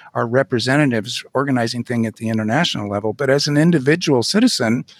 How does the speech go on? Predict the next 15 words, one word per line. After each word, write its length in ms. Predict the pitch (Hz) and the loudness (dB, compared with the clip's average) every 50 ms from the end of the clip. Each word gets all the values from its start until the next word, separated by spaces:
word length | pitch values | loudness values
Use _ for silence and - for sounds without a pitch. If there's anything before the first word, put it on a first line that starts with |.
| - - - - - | -20 -20 -20 -10 -6
you 100 | - 156 | 0 4
really 260 | 160 180 202 208 160 | 6 6 6 6 4
can 180 | 135 - 156 143 | 2 2 0 2
only 260 | 139 139 139 135 131 | 2 2 2 0 0
do 360 | 123 - 135 131 131 127 123 | -2 -4 -4 -2 0 0 0
what's 380 | 120 117 120 120 127 131 - 151 | -2 -2 -2 0 -2 -2 0 2
in 80 | 131 | 2
your 140 | 120 113 110 | 2 2 2
neighborhood, 540 | 110 123 147 160 147 120 117 120 110 107 110 | 2 2 2 0 0 -2 -2 -2 -2 -2 -2
what's 180 | 117 120 - | -4 -4 -2
in 80 | 131 120 | 0 0
your 160 | 117 110 104 | 0 -2 -2
community 600 | - - 120 117 120 131 139 135 117 104 107 107 | -6 -4 -2 0 2 2 2 0 0 -2 -2 -2
and 160 | 104 104 107 | -2 -2 -2
your, 260 | 107 104 107 104 98 | -2 -2 -2 -2 -4